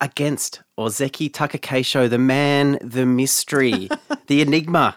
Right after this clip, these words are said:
Speaker 1: What's going on with Takakeisho?
Speaker 2: Oh, nobody
Speaker 1: Nobody
Speaker 2: knows.
Speaker 1: knows. Kotonowaka, he's fighting at his highest rank, we should, should also say, at Maegashira two. Takakeisho's tachiai, I would describe this as tight.
Speaker 2: Mm-hmm.
Speaker 1: But Kotonowaka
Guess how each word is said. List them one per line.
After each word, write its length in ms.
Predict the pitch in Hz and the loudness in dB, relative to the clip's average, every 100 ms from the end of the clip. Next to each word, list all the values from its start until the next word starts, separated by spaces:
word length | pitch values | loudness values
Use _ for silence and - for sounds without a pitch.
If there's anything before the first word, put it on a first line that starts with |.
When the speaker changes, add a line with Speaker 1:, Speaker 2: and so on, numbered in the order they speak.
| _ | _
Speaker 1:
What's 200 | 160 180 | -2 0
going 240 | - 220 226 | 2 4 4
on 80 | |
with 140 | 220 214 | 2 2
Takakeisho? 640 | 208 202 196 202 - - 202 | 0 -2 -2 -2 -2 -2 0
Speaker 2:
Oh, 320 | 220 208 180 | 0 0 -4
nobody 360 | 208 254 262 240 | -2 0 2 4
Speaker 1:
Nobody 480 | 143 156 151 170 180 | 4 4 4 4 4
Speaker 2:
knows. 520 | 185 202 185 - - | 4 2 2 -2 -8
Speaker 1:
knows. 0 | - - - - _ _ _ _ - | -14 -20 -20 -20 _ _ _ _ -2
Kotonowaka, 480 | 226 196 196 233 226 | 4 4 4 2 -2
he's 200 | 220 196 | -2 0
fighting 320 | 226 196 170 | 2 4 2
at 80 | 143 | 0
his 140 | 131 | -2
highest 440 | - 123 113 - - | -2 -2 -2 -4 -6
rank, 300 | 107 135 - | -4 -4 -8
we 60 | |
should, 280 | 101 107 98 - | -8 -6 -6 -8
should 240 | - - 110 | -8 -6 -4
also 320 | 113 117 113 | -4 -2 -2
say, 280 | - 110 104 | -2 -2 -2
at 300 | 95 104 - | -4 -8 -10
Maegashira 720 | 110 110 113 - - 107 104 - | -6 -6 -6 -10 -10 -8 -10 -12
two. 380 | - 139 156 175 _ _ _ | -8 -4 -4 -8 _ _ _
Takakeisho's 640 | - 214 - 160 - 190 | -4 -2 -2 -2 0 -2
tachiai, 640 | - - - 180 180 247 269 | -2 -6 -4 0 0 0 0
I 80 | 220 | 0
would 100 | 262 | 2
describe 420 | 285 - 226 202 | 0 2 2 2
this 160 | 180 - | 0 -4
as 100 | 151 | -6
tight. 520 | - - 131 - - _ _ 214 | -6 -2 -2 -4 -16 _ _ -10
Speaker 2:
Mm-hmm. 260 | 226 208 311 | -8 -8 -6
Speaker 1:
But 160 | - 127 | -2 -2
Kotonowaka 680 | - 202 175 127 135 123 | 2 2 4 4 2 -2